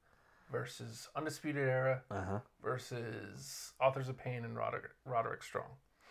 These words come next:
Speaker 1: Uh, did you? ha-, I don't know if you saw this at all, but the internet flipped their shit,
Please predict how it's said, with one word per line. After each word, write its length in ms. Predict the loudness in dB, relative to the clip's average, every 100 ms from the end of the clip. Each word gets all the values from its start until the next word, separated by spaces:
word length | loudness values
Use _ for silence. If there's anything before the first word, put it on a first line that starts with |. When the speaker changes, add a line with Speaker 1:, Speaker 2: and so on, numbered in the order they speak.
| -14 -14 -6 8
Speaker 1:
Uh, 320 | 10 12 10 4 _ _ -6
did 180 | -2 2
you? 240 | 2 2 0
ha-, 180 | 2 2 10
I 80 | 10
don't 140 | 10
know 100 | 6
if 120 | 2
you 180 | 0 -2
saw 320 | -2 8 10
this 240 | 10 4 0
at 60 |
all, 340 | 4 4 2 -6
but 100 | -8
the 100 | -8
internet 400 | -4 0 0 0
flipped 280 | -2 -4 0
their 100 | 0
shit, 380 | 2 2 2